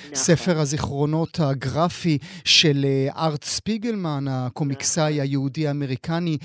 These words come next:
Speaker 2: הוצא מ-, מהספריות של בתי ספר מסוימים. אפילו אנה פרנק, היומן הגרפי
Speaker 1: Mhm.
Speaker 2: שעשו ארי פולמן ודוד פולנסקי, גם הם הוסרו מספריות של בתי ספר. הם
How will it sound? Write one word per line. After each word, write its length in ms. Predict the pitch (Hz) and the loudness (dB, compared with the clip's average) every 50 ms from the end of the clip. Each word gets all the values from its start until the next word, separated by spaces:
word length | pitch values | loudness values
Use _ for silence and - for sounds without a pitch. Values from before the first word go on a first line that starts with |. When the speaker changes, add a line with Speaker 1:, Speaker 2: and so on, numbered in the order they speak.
| - - | -10 -20
Speaker 2:
הוצא 680 | 139 - - 190 156 - - - - - 185 185 220 247 240 220 - | -12 -4 -2 -2 -2 -2 -2 -2 0 0 0 0 0 -2 -4 -8 -8
מ-, 600 | 180 202 214 214 208 208 202 196 170 196 196 202 | -6 -6 -4 -4 -6 -6 -8 -8 -8 -6 -6 -4
מהספריות 800 | 202 196 196 190 - - - 196 - - 185 190 185 185 185 180 | -4 -4 -4 -4 -4 -4 -6 -8 -10 -8 -6 -4 -4 -4 -4 -4
של 140 | - 196 185 | -4 -6 -4
בתי 280 | 165 170 165 - 185 160 | -4 -4 -4 -4 -4 -4
ספר 360 | - - 208 202 - - 220 | -2 -4 -4 -4 -4 -4 -4
מסוימים. 680 | 220 220 208 - - 220 208 190 185 185 190 190 190 - - - - 185 - | -4 -2 -4 -4 -4 -2 -2 -2 0 0 0 0 0 -2 -2 -6 -8 -4 -4
אפילו 480 | 160 - - 247 262 262 277 - 208 208 | -2 -2 0 -2 0 0 0 0 -2 -2
אנה 180 | 226 254 269 | 0 0 -2
פרנק, 600 | 202 - - - 202 214 262 294 285 240 202 - 180 | -4 -4 -6 -6 -2 0 0 0 0 -2 -4 -4 -4
היומן 420 | 170 170 180 175 190 196 208 226 | -2 -2 -2 -2 -2 -4 -4 -4
הגרפי 720 | 226 190 147 165 156 151 190 214 262 - - - 254 214 170 | -4 -4 -4 -6 -4 -2 0 0 -2 -2 -4 -4 -4 -4 -4
Speaker 1:
Mhm. 220 | - - - - - | -6 -12 -12 -4 0
Speaker 2:
שעשו 560 | - - 196 180 170 - - - 240 220 185 | 0 2 2 2 2 2 0 0 0 0 2
ארי 200 | 196 196 214 202 | 0 0 0 -4
פולמן 480 | - - - 220 240 226 226 220 208 202 | -8 -8 -10 -8 -8 -6 -6 -6 -6 -4
ודוד 540 | 180 196 190 175 160 180 180 151 175 208 170 - | -2 -2 -2 -2 -2 -4 -4 -2 -4 -8 -8 -6
פולנסקי, 680 | - 202 190 190 196 214 208 - - - 214 196 170 156 156 | -4 -2 -2 -2 -2 -4 -4 -6 -6 -6 -6 -8 -8 -8 -6
גם 260 | 147 175 156 143 143 143 | -2 -2 0 0 -2 -4
הם 280 | - 170 208 247 285 311 330 302 - - - 226 | -4 -6 -4 -2 -2 -2 -2 -4 -6 -8 -14 -14
הוסרו 640 | 170 - 262 254 - - - - 254 233 247 240 233 | -8 -4 -2 -2 0 -2 -2 -4 -4 -4 -4 -4 -2
מספריות 840 | 220 220 220 220 208 175 - - - - - 202 220 208 202 208 - | -4 -4 -4 -4 -4 -4 -4 -4 -6 -8 -8 -8 -6 -4 -4 -4 -4
של 140 | - 214 208 | -4 -4 -4
בתי 360 | 175 180 180 - - 202 190 | -4 -4 -6 -4 -4 -4 -2
ספר. 260 | - - - 196 170 - - 185 160 143 - 214 - - 185 160 - - | -2 -2 -2 -4 -4 -4 -4 -4 -4 -6 -8 -16 -18 -18 -16 -10 -4 -4
הם 80 | 202 | -4